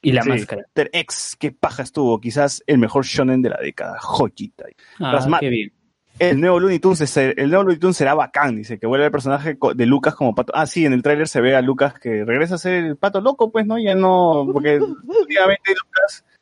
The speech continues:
Speaker 2: siempre ha terminado siendo el que...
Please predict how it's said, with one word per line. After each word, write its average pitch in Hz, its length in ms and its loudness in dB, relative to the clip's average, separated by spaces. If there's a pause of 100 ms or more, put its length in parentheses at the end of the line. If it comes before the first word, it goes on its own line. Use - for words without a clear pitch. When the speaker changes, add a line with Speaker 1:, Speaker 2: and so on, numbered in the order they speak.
(220)
Speaker 2:
siempre 165 760 0 (100)
ha 139 80 -2
terminado 156 540 0
siendo 151 400 0
el 117 180 -2
que... 110 720 -4